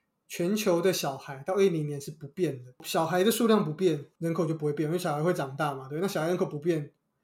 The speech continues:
老人死掉之后，当然这个数值就不会改变。我们大家很常都会这样觉得，我们看到，哦，地球人口一八零零年的时候是十亿人，我们只花了一百三十年，到一九三零年我们就达到了二十亿，到现在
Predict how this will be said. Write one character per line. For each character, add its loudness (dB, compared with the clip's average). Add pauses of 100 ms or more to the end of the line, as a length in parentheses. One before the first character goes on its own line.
(120)
老 -2
人 2
死 -6
掉 -2
之 -4
后， -2
当 -4
然 -6
这 -6
个 -6
数 -6
值 -10
就 -8
不 -12
会 -6
改 -14
变。 -14 (140)
我 -4
们 0
大 4
家 6
很 0
常 0
都 4
会 6
这 2
样 4
觉 -6
得， -8
我 -6
们 -2
看 6
到， 6 (120)
哦， 2 (140)
地 -2
球 2
人 2
口 0 (100)
一 6
八 10
零 8
零 4
年 6
的 6
时 -2
候 2
是 -2
十 2
亿 0
人， -6 (100)
我 4
们 6
只 4
花 6
了 6
一 6
百 4
三 2
十 -2
年， 0
到 2
一 4
九 6
三 2
零 2
年 -2
我 -6
们 -4
就 4 (160)
达 -4
到 4
了 -10 (260)
二 8
十 -2
亿， -8 (160)
到 6
现 6
在 2